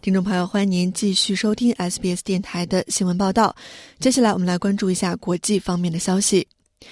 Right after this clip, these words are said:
中国共产党第二十次全国代表大会将于今天在北京开幕。习近平有望开启他作为中共领导人的第三个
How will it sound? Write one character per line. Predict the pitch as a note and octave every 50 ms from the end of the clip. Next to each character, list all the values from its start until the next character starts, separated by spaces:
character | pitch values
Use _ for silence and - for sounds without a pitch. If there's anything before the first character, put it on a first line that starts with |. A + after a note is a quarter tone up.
| - - - - - _ _
中 | - - D4 D4+
国 | C#4 C4+ A#3 A#3
共 | - - C4 B3
产 | A3+ A#3+ G#3+
党 | G#3 G#3 F#3 F3 -
第 | - - G#3 G3+
二 | - - G#3+ G3+
十 | G3+ - - F#3
次 | - - - G3 -
全 | - - F#3+ E3+ F3
国 | F#3 - F#3+ F#3+
代 | - - G3+
表 | F#3+ - D#3+
大 | - G3+ G3 F#3+
会 | G3 - B3+ A3 - - -
将 | - - F3+ F3 F3
于 | E3 D#3
今 | - - - A3 A3+
天 | A#3 - B3 B3 B3 -
在 | - - F#3 D#3 D#3
北 | - - -
京 | - - F#3
开 | F#3 - - F#3+ F#3+
幕。 | F#3+ G3 G3+ - - _ _ _ _ - - - - - - - - - _ -
习 | - - - B3
近 | A#3 C4 C4
平 | A#3+ A#3+ B3 G#3 G#3+ G#3+ - -
有 | G3+ F3+ E3+
望 | D#3+ G#3 G#3+ G#3 G3
开 | F#3 - - G3+ G#3
启 | G#3 - - - -
他 | - G3 G3
作 | F3+ - G3+ F3+
为 | E3+ F3 F3
中 | - - G#3+ G3+ G#3
共 | G#3 A3 G#3+ -
领 | F#3+ F3 F3+
导 | G3 F#3 E3+
人 | E3 D#3+ D#3 D#3+
的 | F3 F#3+ F3 -
第 | - - G3
三 | F3+ - - G#3 G3+ G#3
个 | G#3+ G#3+